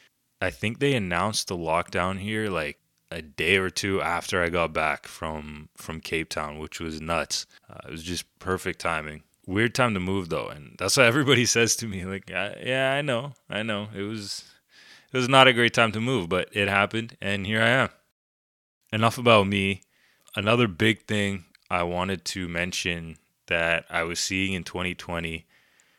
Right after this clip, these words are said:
another huge positive. I was seeing this on social media.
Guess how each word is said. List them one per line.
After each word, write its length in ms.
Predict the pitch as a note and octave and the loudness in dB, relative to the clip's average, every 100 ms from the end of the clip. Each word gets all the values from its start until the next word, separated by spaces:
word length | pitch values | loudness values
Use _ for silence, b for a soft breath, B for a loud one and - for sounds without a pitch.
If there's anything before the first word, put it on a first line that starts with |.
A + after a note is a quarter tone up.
| b b b | b b b
another 320 | F2 F2 F2+ E2+ | -8 -4 -4 -4
huge 480 | - G#2 G2 F2 | -6 -6 -6 -8
positive. 640 | - F2+ F2+ F2+ D#2+ E2 - _ _ | -2 0 0 -4 -10 -12 -16 _ _
I 60 | - | -4
was 120 | G#2+ | 0
seeing 200 | - A2+ | 0 0
this 180 | A#2 - | -2 -2
on 120 | G#2 | -2
social 340 | - G#2 - F#2 | -2 -2 -2 -4
media. 500 | F#2 A2 A2 G#2 | -2 2 2 2